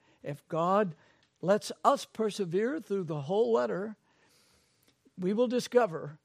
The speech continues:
that the argument is always that Jesus, who he is and what he's done,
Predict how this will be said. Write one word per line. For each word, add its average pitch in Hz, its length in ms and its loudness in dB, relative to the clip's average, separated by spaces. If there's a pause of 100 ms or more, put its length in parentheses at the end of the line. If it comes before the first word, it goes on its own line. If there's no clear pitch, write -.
(360)
that 170 460 2 (840)
the 175 220 -2
argument 240 600 2
is 175 220 -4 (100)
always 196 640 0
that 156 200 -14
Jesus, 202 600 -4
who 190 180 0
he 156 240 -4
is 196 360 2
and 156 140 -8
what 165 180 -2
he's 143 240 -12 (100)
done, 208 440 2